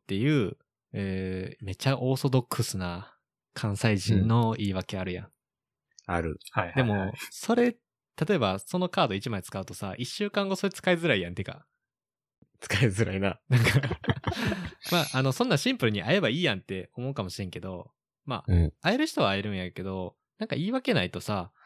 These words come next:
Speaker 1: あの、なかなか、えー、難しいやん、日本人って。
Speaker 2: うん。
Speaker 3: 会う理由。
Speaker 1: だから、だから父の日だから普段言えへんありがとうを言うんでしょとか、母の日があるから、なかなか言えへん、えー、感謝の言葉を言うっていう、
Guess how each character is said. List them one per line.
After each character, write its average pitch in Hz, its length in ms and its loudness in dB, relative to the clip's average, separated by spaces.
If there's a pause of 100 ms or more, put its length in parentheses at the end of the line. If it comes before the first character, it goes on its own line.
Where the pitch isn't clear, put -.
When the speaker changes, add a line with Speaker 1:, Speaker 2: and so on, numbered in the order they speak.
(160)
Speaker 1:
あ 98 240 -6
の、 90 200 -6
な 104 120 -4
か 131 80 -6
な 123 140 -2
か、 113 500 2
え 95 460 -4
ー、 104 120 -4
難 123 200 -2
し - 100 -10 (460)
い - 40 -20
や 85 120 -8
ん、 - 40 -10
日 98 100 -6
本 95 180 -4
人 90 180 -8
っ - 40 -14
て。 - 180 -18 (800)
Speaker 2:
う 92 160 6
ん。 - 20 6
Speaker 3:
会 92 160 4
う 87 80 -8
理 87 100 -4
由。 82 220 -8 (560)
Speaker 1:
だ 110 120 -4
か - 140 -8
ら、 135 320 0
だ 196 140 2
か 214 80 2
ら 196 100 4
父 143 300 -2
の 107 80 2
日 104 100 -2
だ 98 100 -4
か 113 120 -4
ら 156 160 4
普 127 100 -2
段 110 140 0
言 110 100 0
え 110 40 0
へ 98 120 0
ん 95 60 -2
あ 95 40 -4
り 101 100 -2
が 98 100 -4
と 92 100 -6
う 92 40 -4
を - 20 -4
言 92 140 -6
う - 20 -8
ん - 20 -10
で 90 80 -10
し - 80 -10
ょ 147 80 -2
と 143 100 -6
か、 - 200 -14 (200)
母 139 220 2
の 117 80 2
日 107 140 -2
が 104 80 -2
あ - 20 -2
る 127 80 -6
か 151 120 -2
ら、 160 320 0 (520)
な 110 140 -2
か 107 80 0
な 101 80 -2
か 104 100 -4
言 104 100 0
え - 20 0
へ - 20 0
ん、 92 280 -4 (420)
え 101 60 -4
ー、 - 40 -4
感 107 180 0
謝 87 80 -6
の 87 80 -4
言 98 100 -4 (140)
葉 92 60 -4
を - 100 -4
言 101 140 -2
う - 20 -4
っ - 40 -6
て - 180 -10
い 110 200 0
う、 98 160 -4